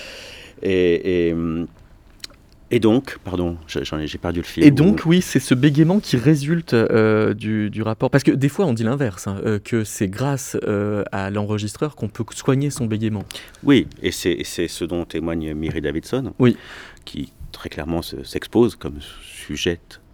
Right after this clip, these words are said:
Speaker 1: à bégaiement, et, et, et dans un, dans une analyse critique des, des, des méthodes, euh, des méthodes de, de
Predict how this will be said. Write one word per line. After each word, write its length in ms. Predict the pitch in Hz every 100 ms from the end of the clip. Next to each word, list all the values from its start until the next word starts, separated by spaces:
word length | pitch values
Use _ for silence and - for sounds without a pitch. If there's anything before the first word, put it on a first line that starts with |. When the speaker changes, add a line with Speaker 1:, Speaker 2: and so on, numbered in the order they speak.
| - -
Speaker 1:
à 80 |
bégaiement, 520 | 78 76 76 90 123 - - - - -
et, 400 | 80 73 73 71
et, 600 | - 73 71 67 73 73
et 40 |
dans 240 | 73 71 67
un, 240 | 65 65
dans 560 | 64 65 65 - - 65
une 420 | - 69 67 69
analyse 300 | 69 73 -
critique 460 | - - 131 - - - - - -
des, 440 | 76 71 67 67 65
des, 280 | 65 64 65
des 160 | 64 69
méthodes, 460 | 92 - 110 - - - - 71
euh, 200 | 67 67
des 120 | 67
méthodes 360 | 67 - 73 69
de, 120 | 62
de 360 | 65 - -